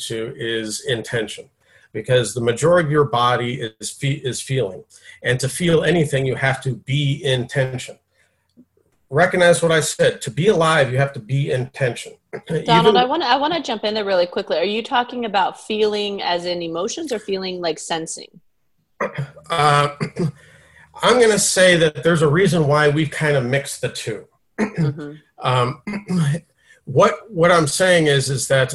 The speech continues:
Speaker 1: um, our physical sensation mirrors the importance of the other as, as, as a, uh, an internal system,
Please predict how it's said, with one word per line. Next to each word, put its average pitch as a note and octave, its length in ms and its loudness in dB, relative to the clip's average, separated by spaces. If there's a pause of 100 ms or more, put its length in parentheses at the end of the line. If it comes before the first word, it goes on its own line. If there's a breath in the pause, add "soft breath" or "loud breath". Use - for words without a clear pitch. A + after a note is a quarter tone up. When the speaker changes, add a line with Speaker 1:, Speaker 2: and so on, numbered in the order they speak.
Speaker 1:
um, A#2+ 340 -2
our C3+ 320 2
physical F3 840 2
sensation A#2+ 880 -2 (640 soft breath)
mirrors E3+ 560 4
the D#3 140 2
importance D#3 640 -2
of C#3 500 -2
the B2+ 400 -2 (100)
other C3 440 0 (640)
as, A#2+ 500 0
as, A#2 300 -4
as A#2 320 -6
a, A2 320 -4
uh, A2 400 -6
an B2+ 100 0
internal C3 440 0
system, - 580 -8